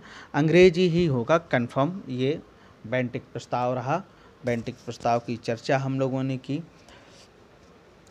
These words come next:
आज के लिए इतना ही। इसके आगे हम लोग कल चर्चा करेंगे,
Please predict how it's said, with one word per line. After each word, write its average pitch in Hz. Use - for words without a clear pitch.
आज 131
के 139
लिए 123
इतना 135
ही। 165
इसके 165
आगे 156
हम 160
लोग 156
कल 160
चर्चा 156
करेंगे, 151